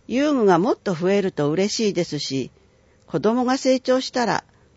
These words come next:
図書室を使いたいので、本棚がもっと埋まるといいです。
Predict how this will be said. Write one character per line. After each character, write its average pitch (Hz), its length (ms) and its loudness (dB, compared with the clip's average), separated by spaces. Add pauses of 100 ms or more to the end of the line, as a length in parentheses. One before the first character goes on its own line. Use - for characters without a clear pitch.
(120)
図 220 100 -2
書 311 160 -2
室 - 240 -2
を 196 80 2
使 - 300 -4
い 247 80 -2
た 262 180 0
い 240 60 2
の 185 160 2
で、 151 240 -2 (560)
本 302 260 0
棚 190 260 2
が 127 260 0
も 202 120 -2
っ 285 40 -4
と 151 260 0
埋 - 20 2
ま 175 160 2
る 269 100 -4
と 175 160 0
い 147 120 0
い - 20 -6
で 110 120 -4
す。 - 300 -18